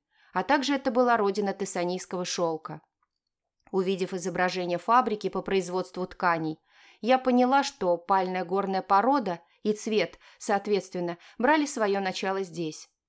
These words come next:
Ни в каком другом городе я не видела такого цвета почвы.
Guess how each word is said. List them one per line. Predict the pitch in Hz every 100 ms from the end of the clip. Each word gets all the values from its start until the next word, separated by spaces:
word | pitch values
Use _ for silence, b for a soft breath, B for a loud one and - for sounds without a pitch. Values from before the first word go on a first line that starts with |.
| _ _ -
Ни | 208 196
в |
каком | - 202 220 202
другом | 214 214 233
городе | 226 302 262 185
я | 190 185
не | 190
видела | 190 185 185
такого | 185 180 202 190
цвета | - 190 185
почвы. | 202 214 180 - 160